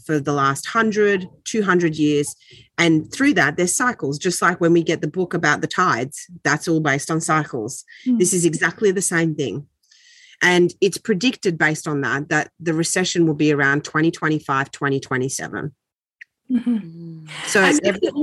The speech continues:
Speaker 2: and this can be charted back longer.
Speaker 1: two hundred years.
Speaker 2: Yeah.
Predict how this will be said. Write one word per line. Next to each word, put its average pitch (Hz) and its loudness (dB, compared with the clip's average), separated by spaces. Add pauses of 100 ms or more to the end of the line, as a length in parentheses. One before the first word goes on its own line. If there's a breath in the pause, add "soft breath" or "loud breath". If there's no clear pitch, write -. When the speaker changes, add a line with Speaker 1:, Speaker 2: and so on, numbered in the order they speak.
Speaker 2:
and 311 2
this 359 2
can 403 2
be 381 2
charted 269 0
back - -2 (840)
longer. 277 2
Speaker 1:
two 247 2
hundred 202 0
years. 147 -2
Speaker 2:
Yeah. 254 0